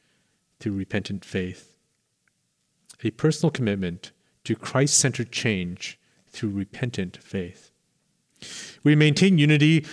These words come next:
by first making it our aim to please God through our position, our confession, as I've mentioned,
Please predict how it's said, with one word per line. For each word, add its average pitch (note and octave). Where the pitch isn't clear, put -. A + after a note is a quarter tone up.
by A#2+
first D#3
making E3
it D#3
our C3
aim D#3
to C#3
please E3
God D#3
through C3+
our A2+
position, F3
our G2
confession, F3
as A#2
I've A#2
mentioned, C#3